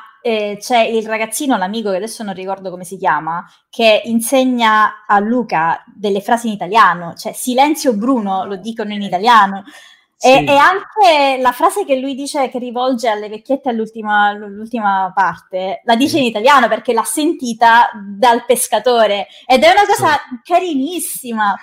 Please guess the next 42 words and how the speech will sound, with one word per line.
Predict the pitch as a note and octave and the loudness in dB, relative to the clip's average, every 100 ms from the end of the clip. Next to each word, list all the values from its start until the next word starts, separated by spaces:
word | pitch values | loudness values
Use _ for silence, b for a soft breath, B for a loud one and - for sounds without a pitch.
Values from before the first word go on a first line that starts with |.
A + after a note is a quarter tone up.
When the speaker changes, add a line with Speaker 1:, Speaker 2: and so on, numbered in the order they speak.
| B | B
Speaker 1:
che | - E4+ - | 2 4 6
è | E4 | 6
un | G#4 G4 | 6 2
peccato | F#4 F#4 F4+ E4 A#3+ | -6 -6 -2 0 0
che | G#3+ | -4
si | G#3 - | -8 -10
perda | G#3+ G3+ G3+ G3+ G3 _ | -2 -2 -2 -10 -12 _
giustamente | G3+ G3+ - F#3+ F#3+ G3+ | -16 -14 -12 -12 -14 -14
nella | F#3+ F#3 | -10 -10
traduzione. | F#3 F#3 F#3+ - E3+ F3 F#3 G#3+ _ - | -10 -14 -16 -14 -12 -10 -12 -14 _ -20
Speaker 2:
Eh, | A#2+ A2+ A2+ | -18 -18 -16
andrebbe | B2 B2 C3 B2+ B2 | -12 -6 -6 -6 -8
visto | B2+ - | -10 -12
in | B2 | -12
lingua | A#2+ A#2+ | -12 -12
originale | A#2+ A2+ C3+ E3 E3 | -12 -10 -6 -4 -4
e | B2+ | -6
poi | - D3 C#3 | -6 -4 -4
rivisto | A#2+ A#2 - | -4 -8 -12
in | A#2 | -8
italiano | B2+ C#3 D3+ | -4 -4 -4
anche | C3+ B2 | -8 -12
per | A#2 A2+ | -14 -14
capire | A#2+ A2 A2+ A2 | -12 -8 -6 -6
come | A#2 A2+ | -8 -10
hanno | A2+ A2 G#2+ A2 A2 | -12 -12 -14 -14 -12
gestito, | G#2+ - A#2 G#2+ | -12 -10 -8 -6
perché | A#2 A#2+ | -6 -2
questo | D#3+ E3 | -2 -2
è | |
un | B2+ | -4
film | C#3 C3 B2 B2+ | -6 -6 -8 -6
veramente | A#2+ C3 D3 A#2 | -4 -4 -4 -6
difficile | G2+ B2+ G#2+ | -8 -10 -8
da | G2+ | -10
gestire | G2 F#2+ G#2+ G2+ | -14 -14 -12 -12
dal | G2 | -14
punto | G#2 G#2 | -16 -16
di | |
vista | G2+ - | -14 -16
del | G2+ | -16
doppiaggio, | G2 G2 G#2 F#2 - | -18 -12 -8 -8 -10